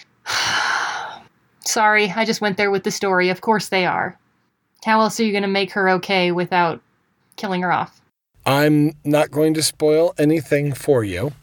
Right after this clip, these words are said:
Speaker 2: on this, but
Speaker 1: I can't believe I didn't think about that before.
Speaker 2: I ans-, and I, I didn't think to,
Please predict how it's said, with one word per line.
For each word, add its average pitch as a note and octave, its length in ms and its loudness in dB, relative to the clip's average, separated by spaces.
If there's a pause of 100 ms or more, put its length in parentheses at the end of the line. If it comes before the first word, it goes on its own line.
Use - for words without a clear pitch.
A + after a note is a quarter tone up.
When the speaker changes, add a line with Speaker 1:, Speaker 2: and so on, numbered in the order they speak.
Speaker 2:
on G#2 220 -2
this, - 400 -2 (260)
but D3 680 0 (460)
Speaker 1:
I F#3+ 80 -2
can't F#3+ 200 -2
believe F#3 180 2
I F#3 100 4
didn't F3+ 180 0
think F#3+ 180 -2
about E3+ 200 0
that - 160 -4
before. - 380 -10 (180)
Speaker 2:
I D3 180 2
ans-, D3 240 2
and D3 440 2
I, C#3 260 2
I C#3 140 2
didn't C3+ 340 0
think B2+ 240 -4
to, A#2+ 400 2